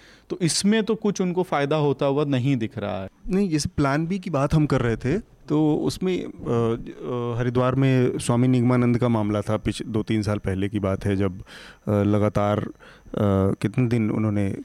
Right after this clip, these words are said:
Speaker 1: एक सौ पन्द्रह दिन।
Speaker 2: एक सौ पन्द्रह दिन तक वो लगातार भूख हड़ताल पर रहे और उनकी मौत हो गई थी। अ, गंगा संरक्षण और अवैध खुदन, खनन, खनन से जुड़ा मामला था वो। अ,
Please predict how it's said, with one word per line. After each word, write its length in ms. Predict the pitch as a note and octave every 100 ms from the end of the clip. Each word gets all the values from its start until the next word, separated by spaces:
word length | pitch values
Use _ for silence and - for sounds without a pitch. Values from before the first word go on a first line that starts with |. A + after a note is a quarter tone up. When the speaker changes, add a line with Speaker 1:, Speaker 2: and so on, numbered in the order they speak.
| - -
Speaker 1:
एक 120 | - B2
सौ 100 | C#3+
पन्द्रह 280 | C3 A#2+
दिन। 80 | A2+
Speaker 2:
एक 100 | A2
सौ 100 | A2
पन्द्रह 400 | B2 A2+ A#2+ B2+
दिन 180 | A#2+ A#2+
तक 140 | A#2+ A2+
वो 140 | A2
लगातार 560 | G#2+ G#2+ G#2 G#2 G#2+ A2
भूख 320 | - - A2
हड़ताल 280 | G#2+ G#2 G#2+
पर 140 | G#2+ A2
रहे 100 | A#2+
और 80 |
उनकी 260 | A2+ A2 A#2
मौत 300 | G#2+ G#2+ -
हो 100 | G2
गई 140 | G2
थी। 180 | F#2+ -
अ, 60 | F#2 - - - - -
गंगा 520 | G2+ G2 G#2+ A2+ B2
संरक्षण 480 | A#2+ A#2 G#2+ - -
और 420 | A2 G#2+ G#2 G#2+ -
अवैध 640 | G#2+ G#2+ G#2+ A2+ - D#3 -
खुदन, 380 | - A2 G#2+ G#2+
खनन, 540 | - A2+ G#2 G2+ G2+ -
खनन 240 | - G#2 G#2+
से 140 | A2
जुड़ा 200 | G2+ G2+
मामला 320 | G2+ F#2+ F#2+
था 140 | G2+ G2+
वो। 220 | F2+ G2 - - - - - - -
अ, 160 | G#2+